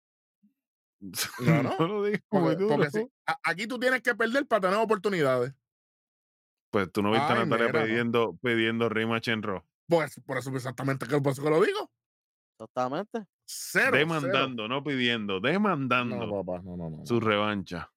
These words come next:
Speaker 2: No, fíjate de eso. Vamos para el otro lado si es que hay algo. Vamos con lo mejor de la noche, rapidito. Darwin, lo mejor.
Speaker 1: Increíble, pero cierto,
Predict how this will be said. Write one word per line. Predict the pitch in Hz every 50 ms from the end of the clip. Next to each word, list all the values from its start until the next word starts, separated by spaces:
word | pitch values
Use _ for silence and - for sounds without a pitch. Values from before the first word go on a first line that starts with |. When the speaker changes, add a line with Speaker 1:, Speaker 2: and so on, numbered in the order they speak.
| _ _ _ _ _ _ _ _ _ _ _ _ _ _ _
Speaker 2:
No, | - - - _ _
fíjate | - 107 101 87 73
de | 58
eso. | - - - - - _ _ _ _ _ _ _ - _ _
Vamos | 156 170 170
para | 156 156 147
el | 151 151
otro | 143 147 143
lado | 151 151
si | 139 147 143
es | 139
que | - 139
hay | 123 123
algo. | 120 120 113 120 127
Vamos | 156 180 180 165
con | - 160 151
lo | 151 143
mejor | 143 139 143 156 160
de | 160 156
la | 151 151 165
noche, | 190 202 175 - 175 165 160 - _ _ _ _
rapidito. | - 151 147 160 165 165 175 190 202 220 220 240 208 - 240 226 180 151 143 156 147 131 113 - _ _ _ - 87 85 82 82 80 80 78 76 78 - 55 - -
Darwin, | 110 131 139 139 117 104 104
lo | 104 101
mejor. | 107 107 107 120 120 107 90 90 82 - - - _ _ _ _ _ _ _ _ _ _ _ _ _ _ _
Speaker 1:
Increíble, | 104 101 98 98 - 92 90 90 95 110 120 117 110 104 101 98 95 92 - - _ _
pero | - 82 87 90
cierto, | - 120 113 113 107 - - 101 98 95 87